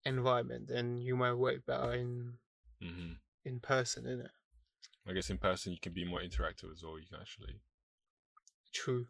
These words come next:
Speaker 2: you know.
Speaker 1: Plus, you know, in person, you know, when you're there, you know what you're there to do, right?
Speaker 2: Mm-hmm.
Speaker 1: At home, it's like, oh, your bed's over there, your sofa is
Speaker 2: Yeah.
Speaker 1: here,
Speaker 2: Yeah.
Speaker 1: your T V, like, your, all of these things around you that you associate with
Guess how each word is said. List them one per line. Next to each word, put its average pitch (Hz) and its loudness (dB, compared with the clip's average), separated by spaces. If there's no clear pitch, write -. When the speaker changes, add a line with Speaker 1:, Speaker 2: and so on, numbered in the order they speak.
Speaker 2:
you 85 -6
know. 82 -6
Speaker 1:
Plus, 165 8
you 143 2
know, 185 10
in 165 8
person, 147 8
you 127 0
know, 151 8
when 170 8
you're 131 8
there, 135 10
you 135 2
know 147 10
what 135 4
you're 120 0
there 127 6
to - -2
do, 135 2
right? 117 0
Speaker 2:
Mm-hmm. 82 -8
Speaker 1:
At 135 8
home, 147 10
it's 120 2
like, 131 12
oh, 131 10
your 123 6
bed's 131 8
over 127 8
there, 127 6
your 123 2
sofa 135 8
is 127 4
Speaker 2:
Yeah. 139 6
Speaker 1:
here, 127 6
Speaker 2:
Yeah. 82 -2
Speaker 1:
your 131 8
T 139 2
V, 135 2
like, 135 8
your, 143 6
all 156 10
of 160 10
these 151 4
things 151 6
around 135 8
you 120 -2
that 123 4
you 131 6
associate 131 4
with 120 2